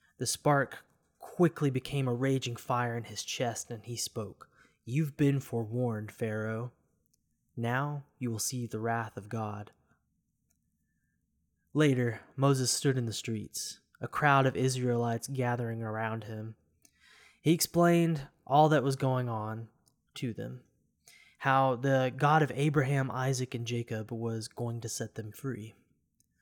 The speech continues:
The people listened, but their faces showed no signs of relief, no joy or triumph, no hope. The coming days would change that. The streets were covered in dead things. Frogs,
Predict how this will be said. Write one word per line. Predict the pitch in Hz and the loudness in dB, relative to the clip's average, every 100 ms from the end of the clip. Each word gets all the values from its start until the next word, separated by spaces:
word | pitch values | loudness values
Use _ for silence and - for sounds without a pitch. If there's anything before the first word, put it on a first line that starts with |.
| _ _ - | _ _ -10
The | |
people | - 127 113 | -6 -4 -2
listened, | 113 123 - 104 101 - - | -2 -2 -2 -6 -10 -16 -4
but | 127 120 - 139 | -2 -2 -4 -6
their | 147 | -4
faces | 139 - 139 131 131 117 - - - | -4 0 0 0 -2 -2 -4 -6 -8
showed | - 131 123 | -2 -2 -2
no | 127 117 | -2 -4
signs | - 123 120 123 | -4 -2 -2 -4
of | 113 | -6
relief, | 110 110 123 120 - - _ _ _ _ - | -6 -4 -4 -6 -10 -20 _ _ _ _ -6
no | 131 | -2
joy | 123 - 123 123 | -2 0 0 0
or | 117 107 | -2 -4
triumph, | - 120 117 117 113 - - _ _ - | -6 -4 -4 -4 -8 -14 -20 _ _ -10
no | 117 107 | -6 -4
hope. | 123 113 - - _ _ _ _ _ _ _ - | -4 -6 -10 -20 _ _ _ _ _ _ _ -14
The | - | -8
coming | - 131 113 | -4 -4 -4
days | 113 113 104 | -6 -6 -8
would | 104 | -12
change | - 98 - - | -14 -14 -16 -18
that. | - - _ _ _ _ _ _ _ _ _ _ _ _ _ _ _ _ _ _ _ _ _ _ _ _ _ - | -20 -20 _ _ _ _ _ _ _ _ _ _ _ _ _ _ _ _ _ _ _ _ _ _ _ _ _ -6
The | 143 | -4
streets | - 180 - | 2 2 2
were | 139 | 0
covered | 156 143 135 | 2 4 4
in | 131 | 2
dead | 123 127 117 | 2 0 0
things. | 120 113 110 104 - - | -4 -4 -4 -6 -8 -8
Frogs, | - 131 123 120 123 127 | -2 0 2 0 -2 -6